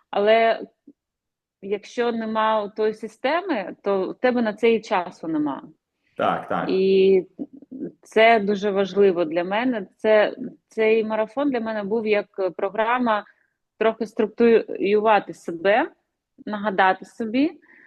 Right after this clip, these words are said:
Speaker 1: а, і повернутися до себе, скажімо так, <laughs>
Speaker 2: Так,
Speaker 1: всередину.
Speaker 2: так.
Speaker 1: Вийти, вийти з, з світу і повернутися до, до себе. Це
Speaker 2: Так.
Speaker 1: дуже круто, нагадування, та,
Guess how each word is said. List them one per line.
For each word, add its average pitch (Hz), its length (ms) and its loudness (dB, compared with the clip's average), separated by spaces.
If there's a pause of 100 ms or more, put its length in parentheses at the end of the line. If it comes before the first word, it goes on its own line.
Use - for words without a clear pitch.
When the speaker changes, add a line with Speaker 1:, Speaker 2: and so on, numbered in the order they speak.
(360)
Speaker 1:
а, 196 520 -4 (280)
і 220 100 0
повернутися 214 1160 2 (480)
до 208 180 -2
себе, 175 380 0
скажімо 160 420 -12
так, 131 220 -6
<laughs> 226 260 -10
Speaker 2:
Так, 247 140 8
Speaker 1:
всередину. 180 720 4
Speaker 2:
так. - 260 -8
Speaker 1:
Вийти, 269 340 4
вийти 247 360 2
з, 226 260 0
з 262 160 -2
світу 233 260 -4
і 202 80 2
повернутися 220 460 -2
до, 202 200 -8
до 185 120 -10
себе. 170 500 -6 (2250)
Це 233 140 2
Speaker 2:
Так. 220 80 2
Speaker 1:
дуже 240 380 2
круто, 240 520 0
нагадування, 202 840 -4
та, 160 300 2